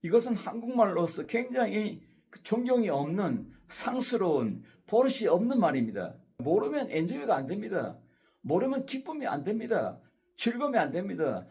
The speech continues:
모르면 행복하지 않습니다. 알아야 됩니다. 엔조이 해야 됩니다. 느껴야 됩니다. 뜻이 같아야 됩니다. 방향이 같아야 됩니다. 한 마음과 한 뜻이 되어서 서로 대화하고 통하고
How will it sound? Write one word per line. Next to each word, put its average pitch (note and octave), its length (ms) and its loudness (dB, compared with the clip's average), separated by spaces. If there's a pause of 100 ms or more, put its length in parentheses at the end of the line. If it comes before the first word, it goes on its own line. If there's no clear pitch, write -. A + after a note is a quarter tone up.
(100)
모르면 A3 540 -2
행복하지 B3+ 560 -4
않습니다. E3+ 720 -4 (520)
알아야 G3+ 360 4
됩니다. A#2 500 0 (320)
엔조이 G#3 440 6
해야 E3 120 2
됩니다. A#2 500 -2 (220)
느껴야 G#3+ 420 4
됩니다. A#2+ 540 -2 (400)
뜻이 B3 260 0
같아야 F#3+ 360 2
됩니다. B2+ 480 -2 (200)
방향이 A3+ 420 4
같아야 G3+ 380 0
됩니다. C3+ 520 -2
한 C#4+ 340 -2
마음과 D3+ 560 2 (120)
한 C#4 180 -4
뜻이 G3+ 280 -6
되어서 B2+ 680 0 (180)
서로 A3 480 2
대화하고 F3+ 640 2
통하고 E3+ 720 0